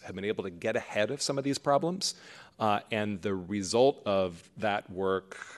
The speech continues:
uh, showed up over the weekend, uh, when we, um, had far fewer service disruptions than we had expected. Uh, and finally, I just want to acknowledge, uh, we are gearing up for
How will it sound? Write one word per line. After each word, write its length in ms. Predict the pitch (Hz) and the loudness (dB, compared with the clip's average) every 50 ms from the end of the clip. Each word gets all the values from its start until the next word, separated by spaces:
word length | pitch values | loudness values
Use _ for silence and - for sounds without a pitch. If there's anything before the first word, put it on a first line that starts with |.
| - - | -10 -8
uh, 320 | 104 90 90 90 87 90 98 | -6 -4 -2 -2 -4 -4 -6
showed 280 | - - 123 107 101 | -6 -6 -4 -4 -2
up 260 | 98 92 90 90 - - - | -2 -2 -2 -2 -4 -6 -12
over 160 | 101 92 95 | -10 -8 -8
the 80 | 90 | -6
weekend, 600 | 82 85 90 - - 95 85 85 78 78 82 - - - - - - _ _ - | -6 -6 -8 -8 -8 -8 -8 -8 -8 -10 -12 -14 -16 -20 -20 -20 -20 _ _ -6
uh, 160 | 101 92 92 | -4 -4 -4
when 280 | 90 82 98 95 95 | -4 -4 -6 -6 -6
we, 360 | 87 90 90 90 90 90 87 - - | -6 -6 -6 -6 -6 -8 -8 -10 -12
um, 160 | - 101 85 | -10 -10 -8
had 400 | 87 - - - 95 87 87 82 | -8 -10 -8 -6 -4 -4 -6 -6
far 240 | - - 117 113 113 | -4 2 4 4 4
fewer 320 | - - - 113 92 92 87 | 4 2 -2 -2 -2 -2 -2
service 340 | - - 92 85 87 - - | -2 -2 -4 -4 -4 -6 -8
disruptions 680 | - 98 - 98 90 82 - - 87 80 80 80 - | -8 -6 -4 -4 -4 -4 -4 -6 -8 -8 -8 -8 -10
than 220 | - - 92 85 87 | -10 -10 -10 -8 -8
we 140 | 87 90 82 | -8 -8 -8
had 260 | - 80 76 76 78 - | -6 -8 -8 -8 -10 -10
expected. 480 | - 104 - - - 85 - - - - - _ _ _ _ _ _ _ _ _ _ _ _ _ _ _ _ - - _ - | -12 -12 -10 -8 -8 -8 -8 -10 -14 -16 -16 _ _ _ _ _ _ _ _ _ _ _ _ _ _ _ _ -14 -2 _ 6
Uh, 140 | 131 120 117 | 6 8 8
and 120 | 143 139 - | 6 6 8
finally, 260 | 160 175 170 175 160 | 10 10 10 10 8
I 20 | |
just 140 | 147 131 - | 8 6 4
want 140 | 143 135 123 | 6 6 6
to 60 | 120 | 6
acknowledge, 500 | 113 104 127 135 143 175 202 202 - - - - - - - - - - - | 6 6 6 6 6 6 4 0 -4 -12 -14 -16 -18 -18 -18 -20 -10 0 4
uh, 160 | 123 113 110 | 4 4 6
we 200 | 101 110 117 120 | 4 4 2 2
are 440 | - 131 120 117 117 117 117 120 120 | 4 6 8 8 10 10 8 8 6
gearing 340 | 135 127 123 123 120 120 113 | 4 2 2 2 4 4 6
up 200 | 117 117 120 - | 6 4 4 2
for 580 | - - - 123 110 110 110 107 107 107 110 | -2 -4 0 2 4 4 6 6 6 4 4